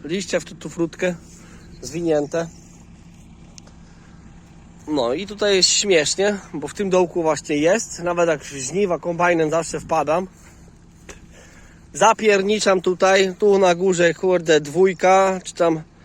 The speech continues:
w tym roku jedynką kosiłem, ale dobra, załóżmy w-, dwa lata wcześniej dwójką. Dwójka, z siedem, osiem na godzinę, wypadam z takiej górki, w sru,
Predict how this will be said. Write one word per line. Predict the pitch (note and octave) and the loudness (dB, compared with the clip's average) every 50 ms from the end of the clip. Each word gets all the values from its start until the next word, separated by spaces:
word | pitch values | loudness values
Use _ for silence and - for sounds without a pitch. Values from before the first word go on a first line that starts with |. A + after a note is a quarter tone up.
| - - - - - - - | -20 -20 -20 -20 -20 -18 -10
w | |
tym | - D#3 D3+ | -6 -2 0
roku | D#3+ E3 D#3 - D#3+ | 0 0 0 0 0
jedynką | D#3 D3+ D#3 D#3+ D3+ C#3 - B2+ A#2 | 0 0 2 0 0 0 -2 -4 -6
kosiłem, | A2 - A#2+ - - D3+ D#3 C#3+ C#3 | -6 -8 -10 -6 -4 -2 -2 0 0
ale | C3+ C3+ | 0 0
dobra, | C3+ C#3 B2+ A#2+ A2 G2+ G2+ | 0 0 0 0 -2 -6 -6
załóżmy | A2 A#2 B2 B2+ A#2 B2 A#2 | -4 -4 -4 -4 -6 -8 -10
w-, | A2+ - - - - - - - - _ _ - | -12 -14 -20 -20 -20 -20 -20 -20 -20 _ _ -20
dwa | - - - C3+ C3 | -18 -10 -6 -4 -2
lata | C3+ C3+ - C3 | -2 -2 -4 -8
wcześniej | A#2+ - D3 C3+ - C#3+ B2+ | -10 -10 -10 -10 -10 -10 -10
dwójką. | B2 C3 C3+ B2+ A#2 - G#2+ - - - - - - - _ - | -6 -4 -4 -4 -6 -8 -16 -20 -20 -20 -20 -20 -20 -20 _ -10
Dwójka, | D3 D3+ F#3 G3 F#3+ - - G3+ G3+ G3+ G3+ G3+ G3 - - _ - - - - - - - - | -4 0 2 2 2 4 4 6 8 6 6 4 0 -6 -14 _ -20 -20 -20 -20 -20 -20 -20 -12
z | - | -6
siedem, | - - F#3+ F#3 F#3 F#3 F#3 | -2 0 2 2 4 4 4
osiem | F#3+ F#3 - G3 F#3+ | 4 2 2 2 2
na | F#3+ F3+ F3 | 2 2 2
godzinę, | F3 F3 E3+ F3 G3 G3 G3 F#3+ F#3 | 2 0 0 0 0 2 4 4 4
wypadam | F#3 E3+ F#3 F#3 F3+ F#3 F3 | 2 2 0 2 2 2 2
z | - | 0
takiej | F#3+ F3+ E3+ F3+ F3 | -2 -2 -2 -4 -2
górki, | F3 G3+ G3+ G3 E3+ - G3+ G3+ F3 - | 0 0 0 0 0 -4 -6 -6 -6 -6
w | - | -8
sru, | - - A#3 A3 A3 A3+ G#3 D#3+ C3 G#2+ | -6 -2 0 2 4 6 6 6 4 0